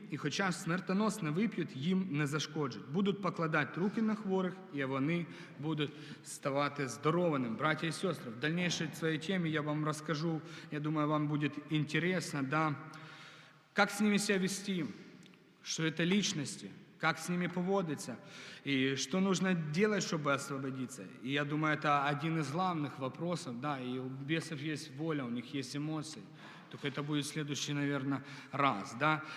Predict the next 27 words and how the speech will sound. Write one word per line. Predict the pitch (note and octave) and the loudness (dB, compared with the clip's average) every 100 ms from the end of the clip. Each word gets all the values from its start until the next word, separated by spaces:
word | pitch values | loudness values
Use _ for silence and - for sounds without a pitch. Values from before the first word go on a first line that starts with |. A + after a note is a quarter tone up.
| - | -4
І, | C3+ D3 | 2 2
знаєте, | C#3 F#3+ F3 D3+ | 6 6 6 4
і | |
це | D3+ G#3+ | 2 2
сьогодні | G3 F#3 G3 F3 | 2 2 2 2
стосується | D#3 D#3 F3+ E3 D3+ - | 0 -2 0 -2 -2 -6
особисто | C#3+ - D3+ E3+ - D3+ | -6 -2 -2 -2 -2 -6
кожного. | D3+ A#2+ A#2 G2+ F2+ - A#2+ A#2+ | -4 -6 -6 -10 -10 0 0 0
Особисто | B2 D#3 F3 - D3 C3+ A#2 B2 | -2 0 0 0 0 0 -2 -2
лично | D#3 - C#3+ | -2 -2 -4
мене, | C3 C#3+ E3+ D#3 | -2 2 4 4
лично | C3+ - C3+ | 2 -2 -2
нас, | C#3 E3 E3 - - - - | 2 4 4 2 -8 -12 -4
лично | C#3 C3+ D3 | -2 0 2
нації, | D3 D#3 C#3+ C#3+ C3 | 2 4 2 -2 -2
церкви. | E3+ E3+ - C3 | 2 2 2 -4
І, | D3 C#3+ | 0 0
знаєте, | E3 F#3 - D#3 | 2 0 0 -2
я, | D3 C#3 D3 | 0 -2 -4
це | D3+ | -6
все | - - D#3 | -6 -4 -6
сказано | - D#3 C#3+ D3 C#3+ | -4 -4 -2 -2 0
не | D3 D3+ D3 C#3+ D3 | 0 0 0 0 -2
откуда-то | D3+ - D#3+ D3 C#3 | -2 -4 -4 -4 -6
з, | - C3 C3 - | -10 -12 -12 -14
з | - | -10
повітря. | D#3 C3+ A#2+ - | -6 -4 -4 -6